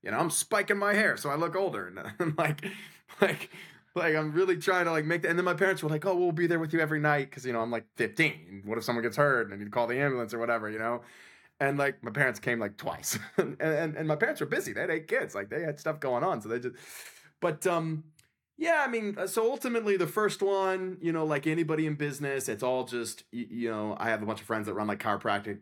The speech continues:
you know, they run their own chiropractic center. They're, they're one location. And man, on, on one location, it's freaking hustle. It's just eat what you kill. You don't have a lot of money for staff.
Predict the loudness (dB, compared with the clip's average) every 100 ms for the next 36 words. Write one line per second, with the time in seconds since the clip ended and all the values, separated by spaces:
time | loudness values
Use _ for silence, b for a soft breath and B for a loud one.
0 | _ -6 -4 -2 -2 -2 -4 -2 -2 0
1 | -4 -6 -6 -4 -2 -2 -4 -4 -4 0
2 | 0 0 -2 -2 -4 -4 -2 0 0 -2
3 | -4 -8 -8 -6 -6 -4 0 0 0 -6
4 | -10 -10 -6 -4 -4 -4 -6 -12 -14 -4
5 | 2 2 0 -4 -10 -10 -4 -4 -4 -6
6 | -4 -2 0 -2 -2 -4 0 2 2 0
7 | -6 _ _ _ _ _ -20 -14 -4 2
8 | 2 4 4 4 4 2 2 -2 -6 -4
9 | -4 -2 -4